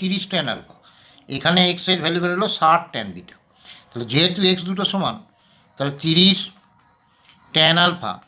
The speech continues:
সমান ষাট ট্যান বিটা। এবার দেখো এখানে তিরিশ দুইয়ে ষাট,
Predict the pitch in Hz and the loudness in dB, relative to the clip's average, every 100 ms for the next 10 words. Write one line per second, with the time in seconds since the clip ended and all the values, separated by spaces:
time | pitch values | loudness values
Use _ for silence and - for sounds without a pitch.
0 | _ _ _ - - 156 170 196 190 - | _ _ _ -20 -10 2 6 6 4 2
1 | 156 156 185 185 - _ _ _ _ _ | 4 6 4 0 -16 _ _ _ _ _
2 | _ _ 175 180 180 185 196 208 - _ | _ _ 0 2 2 2 -2 -4 -14 _
3 | _ _ _ - - - _ 139 165 165 | _ _ _ -20 -20 -20 _ 0 2 2
4 | 135 - - _ _ _ 131 143 202 175 | -2 -6 -18 _ _ _ -8 0 2 2
5 | 175 - 170 190 202 - 151 175 190 190 | 0 -4 -2 0 -2 -6 -6 0 2 4
6 | 190 196 | 4 2